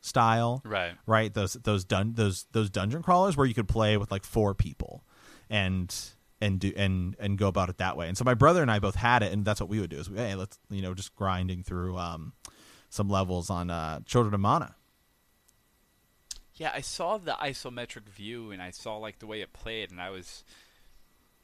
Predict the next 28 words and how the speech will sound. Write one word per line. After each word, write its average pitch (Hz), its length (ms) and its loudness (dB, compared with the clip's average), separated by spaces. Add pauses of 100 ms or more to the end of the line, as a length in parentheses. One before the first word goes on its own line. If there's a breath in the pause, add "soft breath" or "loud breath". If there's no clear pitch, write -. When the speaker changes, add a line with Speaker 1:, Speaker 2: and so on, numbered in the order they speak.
(140)
Speaker 2:
instantly 139 580 -2
like, 104 300 -4
"Oh 113 160 2
yeah," - 180 -12 (260)
I'm 90 60 -20
like, 82 240 -20
"This, 139 240 0
this 139 320 -4
is 113 80 -8
looking 101 240 -12
pretty 95 200 -16
good." 92 140 -14
'Cause - 140 -4
I 160 120 4
loved, 151 640 0 (200)
I 180 140 4
loved 151 340 -2
Diablo 110 480 0
two 120 260 -8
back 82 300 -12
in 78 60 -20
the 73 80 -20
day, - 420 -14
and 78 120 -12
just - 220 -14
I 90 180 -6
had 98 240 -2
Speaker 1:
Mm-hmm. 95 240 4